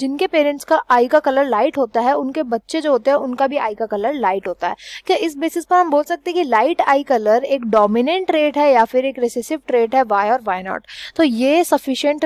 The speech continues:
knowledge नहीं है। This, this much knowledge is not sufficient। It is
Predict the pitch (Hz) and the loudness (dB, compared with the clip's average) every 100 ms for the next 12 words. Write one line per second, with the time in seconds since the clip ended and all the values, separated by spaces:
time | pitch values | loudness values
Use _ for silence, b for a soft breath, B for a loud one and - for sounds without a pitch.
0 | 233 220 214 254 240 214 196 220 214 254 | 0 0 0 0 -2 -4 -4 -2 0 -2
1 | 190 _ _ _ _ _ _ 247 208 262 | -4 _ _ _ _ _ _ -10 -2 -2
2 | - - - _ _ _ _ _ _ _ | -2 -14 -20 _ _ _ _ _ _ _
3 | _ _ _ _ _ _ _ _ _ _ | _ _ _ _ _ _ _ _ _ _
4 | _ _ _ _ _ 226 233 - 247 220 | _ _ _ _ _ -4 -4 -2 -2 -2
5 | 233 - - _ _ _ _ _ _ _ | -4 -8 -18 _ _ _ _ _ _ _
6 | _ _ _ _ 240 208 196 190 240 - | _ _ _ _ -8 -6 -6 -4 -4 -4
7 | - 247 247 233 214 226 277 294 247 220 | -8 -8 -4 -2 0 2 0 -2 -6 -10
8 | 214 208 - - - _ _ _ _ _ | -10 -10 -12 -14 -18 _ _ _ _ _
9 | _ _ _ _ _ _ _ 254 233 | _ _ _ _ _ _ _ -10 -4